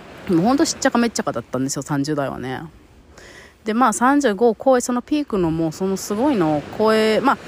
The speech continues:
で、それ三十代で、まあ、いろいろ本とかも読んだ、読んだんだよね。もうちょっと楽に生きれるようにって思いながら、自己啓発本とか、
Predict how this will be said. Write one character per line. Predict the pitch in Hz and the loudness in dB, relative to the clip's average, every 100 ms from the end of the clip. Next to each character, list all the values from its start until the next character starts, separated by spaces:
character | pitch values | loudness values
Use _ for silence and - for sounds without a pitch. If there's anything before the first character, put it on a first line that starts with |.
| - | -2
で、 | 302 | 0
そ | 311 | 2
れ | 285 | 2
三 | 330 | 2
十 | 330 440 | 2 4
代 | 175 | 4
で、 | 170 175 | 4 2
ま | 196 | 2
あ、 | |
い | - | 2
ろ | 277 | 2
い | |
ろ | 214 | 2
本 | - 311 240 | 0 -2 -2
と | 190 | -4
か | 156 | -4
も | 156 | -4
読 | 170 247 | -4 -6
ん | 214 | -8
だ、 | |
読 | - 185 | -8 -8
ん | 247 | -6
だ | |
ん | 247 | -6
だ | 120 | -8
よ | |
ね。 | 127 165 | -10 -10
も | 180 180 | -8 -8
う | |
ち | 202 | -10
ょ | |
っ | |
と | - | -8
楽 | 156 - | -8 -6
に | 160 143 - | -8 -8 -12
生 | 151 | -16
き | 151 | -6
れ | 180 | -4
る | 175 | -2
よ | 156 | -4
う | |
に | 131 123 | -6 -10
っ | |
て | - - 143 113 - - - - - - | -14 -6 -4 -4 -6 -16 -20 -20 -20 -6
思 | 175 165 | 2 4
い | 151 | 4
な | 151 | 4
が | 143 | 2
ら、 | 139 | 2
自 | 151 165 | 0 -2
己 | 165 | -2
啓 | 175 | 0
発 | 165 160 | 0 -2
本 | 165 160 156 | 0 0 -2
と | |
か、 | - 147 151 147 120 | -2 2 4 4 0